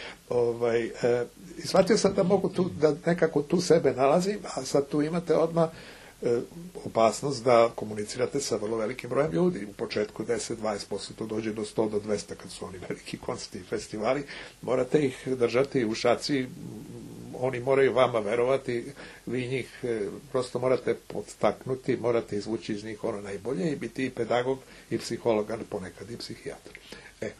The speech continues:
studije filozofije su mi, znači, upravo pomogle da ja u svojoj glavi mogu da složim kockice i da u stvari, e,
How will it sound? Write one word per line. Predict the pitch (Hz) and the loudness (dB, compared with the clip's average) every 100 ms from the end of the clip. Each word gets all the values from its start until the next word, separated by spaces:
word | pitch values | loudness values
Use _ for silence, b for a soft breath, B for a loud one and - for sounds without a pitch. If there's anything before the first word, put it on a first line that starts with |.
| - - | -14 -12
studije | - 160 175 151 127 | -4 -2 4 4 6
filozofije | 131 113 120 143 139 | 4 6 4 6 2
su | - 123 | 2 0
mi, | 113 | 2
znači, | 143 - 147 | 2 0 -2
upravo | 170 151 135 | 0 0 0
pomogle | 139 156 143 | 0 0 2
da | 131 131 | 4 6
ja | 147 | 6
u | 135 | 4
svojoj | 120 160 151 | 4 4 6
glavi | 113 139 160 175 127 | 6 6 6 6 2
mogu | 147 139 131 | 0 0 0
da | 120 | 0
složim | - 135 117 110 B B B - | 4 4 4 -2 B B B 4
kockice | 120 120 - 131 120 113 | 4 4 -2 -2 0 0
i | 107 | 2
da | 107 | 4
u | 110 | 4
stvari, | 107 117 117 113 110 B B B | 0 2 4 4 0 B B B
e, | - | -8